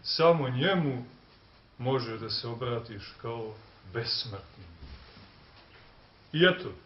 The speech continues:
vidite, funkcioniše.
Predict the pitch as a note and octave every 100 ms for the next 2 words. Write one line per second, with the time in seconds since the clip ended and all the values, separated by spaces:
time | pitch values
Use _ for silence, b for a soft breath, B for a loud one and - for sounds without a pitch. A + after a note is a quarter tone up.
0 | - A#2 F3 E3+ - E2+ - - - -
1 | - - - - - - - - - -
2 | - - - D3+ C#3+ - C#3+ B2 A2 -